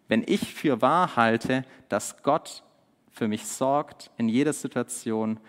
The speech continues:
dann verändert das mein ganzes Leben. Wir brauchen also den Vorsatz, die Entscheidung, uns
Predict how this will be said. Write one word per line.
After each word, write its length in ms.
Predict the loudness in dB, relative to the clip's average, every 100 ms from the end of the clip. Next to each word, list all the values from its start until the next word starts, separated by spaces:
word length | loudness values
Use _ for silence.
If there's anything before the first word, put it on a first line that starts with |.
| -20 _
dann 140 | -2 -2
verändert 500 | -2 2 4 2 2
das 300 | -4 -4 -2
mein 160 | 0
ganzes 400 | 2 0 -4 -4
Leben. 400 | 0 0 0 -4 -10 _ _ _ _ _ _ _ _ _ _ _ _ _ _ _ _ _ _ _ _ _
Wir 120 | -2 2
brauchen 300 | 2 4 2
also 160 | 2
den 160 | 2 -2
Vorsatz, 600 | 0 0 2 0 -4 -4
die 100 | -2
Entscheidung, 520 | -2 2 2 4 2
uns 320 | -2 -2 -6